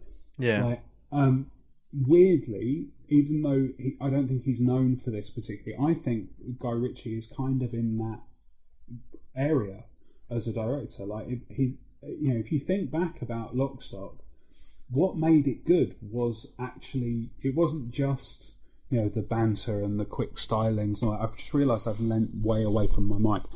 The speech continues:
Speaker 2: Um,
Speaker 1: <laughs> That's all right.
Speaker 2: like, it wasn't just the writing; it was the visual style. It was the, you know, the, the, the introduction. You know, the, the character walking on sc-, screen and then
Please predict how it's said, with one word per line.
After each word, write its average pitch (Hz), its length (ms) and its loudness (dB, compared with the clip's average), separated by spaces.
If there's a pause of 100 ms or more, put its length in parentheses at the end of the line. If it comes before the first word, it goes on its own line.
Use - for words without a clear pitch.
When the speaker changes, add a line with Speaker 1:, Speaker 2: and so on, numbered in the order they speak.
(420)
Speaker 2:
Um, 131 180 12
Speaker 1:
<laughs> - 0 -
That's 143 480 8
all 98 100 4
right. - 160 2 (720)
Speaker 2:
like, 131 220 6
it 151 40 10
wasn't 151 380 8
just - 360 4 (160)
the 127 100 4
writing; 117 520 4
it 113 200 0
was 135 460 6 (120)
the 120 100 4
visual 113 460 4
style. 117 480 0
It 107 100 -2
was 123 280 4
the, 113 280 2 (320)
you 127 100 6
know, 110 60 6
the, 117 280 0
the, 120 300 4 (140)
the 117 280 0
introduction. 120 1080 4
You 127 140 6
know, 107 60 6
the, 110 260 2 (220)
the 127 60 2
character 127 460 4
walking 120 340 6
on 113 140 4
sc-, - 380 -2
screen 117 360 4
and 113 140 6
then 113 300 4